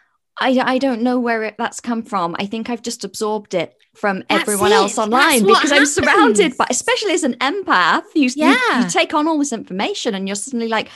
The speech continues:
Speaker 1: "That's my goal," but they're not actually aligned with it. It's not intuitive to them.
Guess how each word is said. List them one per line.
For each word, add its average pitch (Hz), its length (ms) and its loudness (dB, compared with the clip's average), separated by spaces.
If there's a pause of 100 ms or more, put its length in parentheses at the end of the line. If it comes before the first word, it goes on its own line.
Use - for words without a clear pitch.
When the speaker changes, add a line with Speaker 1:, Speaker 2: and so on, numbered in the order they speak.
(220)
Speaker 1:
"That's - 240 -4
my 196 140 -2
goal," 202 600 -2
but 254 140 0
they're 285 100 0
not 349 140 -2
actually 254 340 -4
aligned 220 460 -4
with 143 160 -8
it. 143 160 -4 (380)
It's 190 240 -4
not 233 240 0
intuitive 226 680 -4
to 160 220 -8
them. 151 260 -8